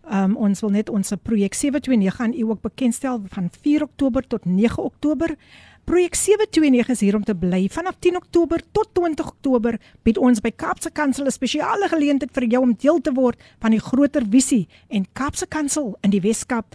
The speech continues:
nog meer hoorbaar te maak. So, stel jou alarm en skryf dit in jou dagboek. Tien Oktober tot twintig Oktober. Kom ons vat hande om die evangelie van hoop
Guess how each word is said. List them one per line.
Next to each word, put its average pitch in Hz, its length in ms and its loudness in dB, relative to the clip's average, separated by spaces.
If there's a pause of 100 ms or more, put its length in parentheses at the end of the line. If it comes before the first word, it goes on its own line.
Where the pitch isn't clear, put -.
(160)
nog 196 200 0
meer 185 340 4 (100)
hoorbaar 269 420 2
te 233 100 -2
maak. 190 240 -2 (180)
So, 214 360 -4 (100)
stel 208 340 0
jou 254 140 4
alarm 285 400 4 (220)
en 208 140 0
skryf 233 360 2
dit 262 160 -4
in 269 100 4
jou 277 120 4
dagboek. 294 480 -4 (260)
Tien 403 200 4
Oktober 339 460 2
tot 254 160 2 (120)
twintig 294 480 2
Oktober. 220 680 0 (280)
Kom 240 180 4
ons 247 180 2
vat 233 180 -4
hande 247 440 2 (240)
om 208 140 0
die 208 140 -4
evangelie 220 640 -2
van 190 240 -6
hoop 196 460 -2